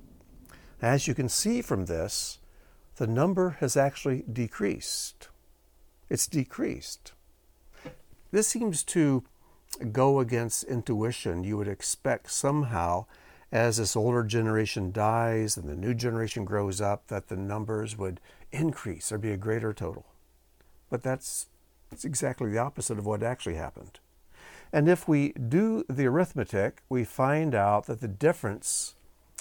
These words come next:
between the first census and the last is one thousand eight hundred and twenty people.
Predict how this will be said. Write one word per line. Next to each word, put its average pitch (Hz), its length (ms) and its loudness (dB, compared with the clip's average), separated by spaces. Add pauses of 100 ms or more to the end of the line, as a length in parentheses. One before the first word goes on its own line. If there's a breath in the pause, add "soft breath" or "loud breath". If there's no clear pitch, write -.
(400 loud breath)
between 123 680 2
the 117 200 -6
first 143 320 4
census 123 440 0
and 110 120 0
the 104 80 2
last 107 600 2 (400 soft breath)
is 123 280 0
one 131 300 2
thousand 123 680 4
eight 131 200 0
hundred 107 500 -2 (160)
and 101 160 -6
twenty 92 560 -4 (100)
people. - 360 -6